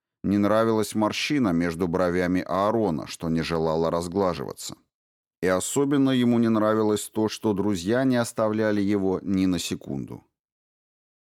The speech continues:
"Восемь глаз лучше одного", ответил Аарон на желание Кола выгулять Хэвока в одиночестве.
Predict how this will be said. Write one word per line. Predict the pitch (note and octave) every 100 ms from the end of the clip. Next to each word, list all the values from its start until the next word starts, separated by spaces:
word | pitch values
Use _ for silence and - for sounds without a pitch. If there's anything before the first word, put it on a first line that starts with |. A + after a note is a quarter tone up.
| _ -
"Восемь | F2 A2 G#2+ G2 F2
глаз | E2 G2+ B2 -
лучше | A2+ F3 -
одного", | A2 D#2+ E2+ D#2 D2+ C2+ _ _ _ -
ответил | D#2+ F2+ F#2 F#2 F2+ F2
Аарон | D#2+ E2+ E2+ G#2+ C#3 C3+
на | G#2
желание | F#2+ F#2+ F2+ E2+ D#2+ D2
Кола | G#2+ B2+ C3+
выгулять | A#2+ F2+ F#2 G#2+ A2 -
Хэвока | - E2+ E2+ D#2+ E2+
в |
одиночестве. | E2+ F2+ F2+ D2 - - - G1+